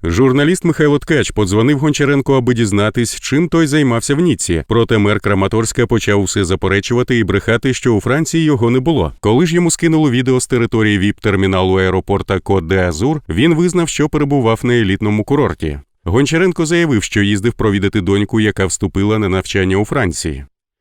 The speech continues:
Факт спільного перельоту визнав і депутат Єфімов, який спочатку також все заперечував. За даними джерел Української правди, у прикордонній службі мер Краматорська повернувся в Україну двадцятого березня.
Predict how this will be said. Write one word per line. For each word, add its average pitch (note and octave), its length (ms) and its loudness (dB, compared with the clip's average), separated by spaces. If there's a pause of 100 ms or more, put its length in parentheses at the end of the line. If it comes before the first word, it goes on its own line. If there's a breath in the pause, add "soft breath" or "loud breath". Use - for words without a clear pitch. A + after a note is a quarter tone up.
(140)
Факт D3+ 240 0
спільного A2 520 0
перельоту C3+ 520 0
визнав C#3 400 0
і C3 60 2
депутат A#2+ 460 -2
Єфімов, A#2+ 460 0
який G2 300 0
спочатку G#2+ 600 -2
також F#2+ 320 -2
все F#2 260 -2
заперечував. E2 720 -4 (600)
За F#2+ 220 0
даними E3+ 340 2
джерел D3+ 320 0
Української C3+ 520 0
правди, B2+ 320 -2
у G#2+ 100 2
прикордонній A2+ 640 0
службі C3+ 560 0
мер G2 280 0
Краматорська G#2+ 680 -2
повернувся C3 600 0
в A#2+ 60 -2
Україну A#2 460 0
двадцятого F#2+ 640 -2
березня. D#2 580 -2